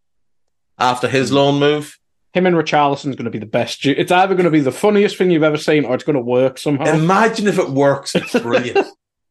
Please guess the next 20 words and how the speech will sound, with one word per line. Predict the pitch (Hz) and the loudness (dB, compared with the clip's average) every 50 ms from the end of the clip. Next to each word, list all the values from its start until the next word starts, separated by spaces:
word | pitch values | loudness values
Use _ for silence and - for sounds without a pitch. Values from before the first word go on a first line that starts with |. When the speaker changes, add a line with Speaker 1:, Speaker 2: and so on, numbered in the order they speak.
| _ _ _ _ | _ _ _ _
Speaker 1:
Just | - - - 262 | -10 -4 -2 0
imagine | 277 226 165 156 147 165 175 170 - 147 110 101 87 - - | 2 2 2 2 2 2 2 0 0 -4 -4 -6 -10 -14 -8
how | - - 135 127 | -4 -2 0 0
much | 131 135 127 - - | 0 0 -2 -2 -4
fume | - - 135 135 139 139 151 147 | -2 0 2 2 2 2 0 -2
<laughs> | 143 | 0
there'll | 151 139 - 131 117 - - | 0 -2 -2 -4 -8 -6 -4
be. | 143 131 - - 139 127 - - _ _ _ _ _ _ - - - - - _ _ _ _ _ _ - | -4 -4 -4 -4 -10 -10 -12 -16 _ _ _ _ _ _ -20 -20 -20 -20 -20 _ _ _ _ _ _ -4
Speaker 2:
Just | 151 - | -2 0
utter | 123 123 127 131 131 131 - | 2 2 2 2 2 0 0
Speaker 1:
Um, | - | 0
Speaker 2:
confusion. | - 165 151 143 135 - 156 135 127 123 113 117 110 107 - - - - - - - - _ _ _ _ _ _ _ _ _ _ _ _ _ _ _ - | 0 0 0 -2 -2 -2 0 0 2 0 0 -2 -4 -6 -8 -14 -18 -18 -16 -18 -18 -20 _ _ _ _ _ _ _ _ _ _ _ _ _ _ _ -6
Speaker 1:
Imagine | - 131 139 165 208 277 302 302 294 262 | -4 -2 2 2 2 2 2 0 -2 -2
if | 262 247 - | -2 -2 -2
Timo | - 196 190 175 165 156 135 | 0 0 0 2 0 0 0
Werner | 135 139 139 135 131 127 123 | 2 2 2 2 0 -2 -4
comes | 120 - - 117 110 113 104 | -4 -4 -6 -6 -4 -2 0
in | 113 110 107 101 95 90 90 - _ _ - | 2 2 2 0 -2 -6 -12 -16 _ _ -2
and | 107 110 107 101 - | 0 0 0 -2 -2
just | - 123 113 107 - - - - | -2 0 0 0 -4 -6 -10 -12